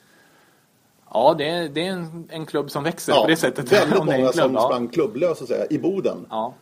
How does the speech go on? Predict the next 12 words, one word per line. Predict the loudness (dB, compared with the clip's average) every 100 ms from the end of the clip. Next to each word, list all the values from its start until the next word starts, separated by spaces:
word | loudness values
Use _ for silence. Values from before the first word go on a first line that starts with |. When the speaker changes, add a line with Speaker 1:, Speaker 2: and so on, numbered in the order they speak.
| _
Speaker 2:
Eh, | -8 -6 -6 -6 -8 -8 -10 -10 -12
Boden | -8 -6 -4 -4 -2
lyckades | -2 -2 -6
ju | -6
ganska | -6 -2
bra | -2 0 -2
att | -4
få | -2
ut | -2 -4 -12 -20 -18
befolk-, | -8 -6 -4 -4 -2
alltså | -4 -4 -4 -2 -4
bodensarna | -4 -2 -2 -2 -4 -4